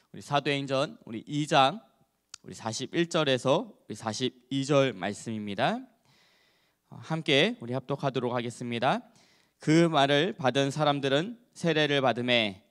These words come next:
이날의 신도의 수가 삼천이나 더하더라. 그들이 사도의 가르침을 받아 서로 교제하고 떡을 떼며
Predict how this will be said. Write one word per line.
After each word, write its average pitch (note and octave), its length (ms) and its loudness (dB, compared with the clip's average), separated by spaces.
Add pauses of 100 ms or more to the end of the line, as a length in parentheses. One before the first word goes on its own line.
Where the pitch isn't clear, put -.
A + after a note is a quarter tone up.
이날의 C#3 440 4
신도의 D#3+ 480 -2
수가 D#3+ 460 0
삼천이나 F#3 800 -2
더하더라. G#2+ 680 0 (440)
그들이 C#3+ 440 0
사도의 E3 520 2
가르침을 C#3 640 -2
받아 C3 480 2
서로 C#3+ 320 0
교제하고 C#3 680 0
떡을 E3+ 340 0
떼며 B2 520 -2